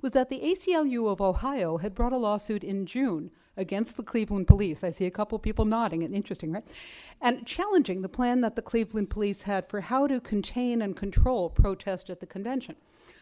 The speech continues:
So there were people in Cleveland whose job it was to worry about what if, you know, what if you had demonstrators who were getting unruly and wouldn't disperse when you told them so,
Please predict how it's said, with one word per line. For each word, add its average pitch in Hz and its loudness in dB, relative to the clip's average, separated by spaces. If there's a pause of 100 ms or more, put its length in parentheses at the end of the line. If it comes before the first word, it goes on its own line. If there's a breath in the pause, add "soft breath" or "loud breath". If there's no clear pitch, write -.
(160 loud breath)
So 247 2
there 233 -2
were 247 -4
people 359 -2
in 269 2
Cleveland 302 2
whose 202 -2
job 226 -2
it 220 -4
was 208 -4
to 208 -6
worry 202 -4 (240 soft breath)
about 208 -2
what 277 0
if, 220 -2
you 214 -6
know, 190 -6
what 233 -2
if 240 -2
you 202 -4
had 185 -6
demonstrators 196 -4
who 208 -8
were 180 -4
getting 185 -6
unruly 226 -2
and 180 -4
wouldn't 185 -6
disperse 240 -4
when 175 -8
you 170 -8
told 254 -4
them 226 -6
so, 202 -4